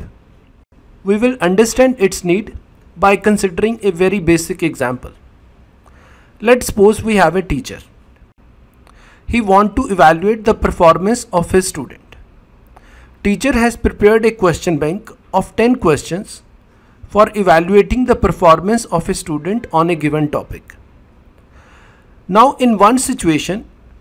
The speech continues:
teacher share all the questions and their corresponding keys with the student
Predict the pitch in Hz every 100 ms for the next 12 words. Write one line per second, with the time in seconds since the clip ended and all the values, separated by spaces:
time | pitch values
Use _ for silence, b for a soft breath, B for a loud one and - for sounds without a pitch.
0 | _ _ _ 214 208 269 277 240 240 226
1 | - - 190 247 262 269 180 156 - 190
2 | 254 - - _ _ - _ 180 214 208
3 | 233 240 185 190 202 254 240 226 220 156
4 | 165 185 - _ _ 170 208 220 254 -
5 | 165 143 165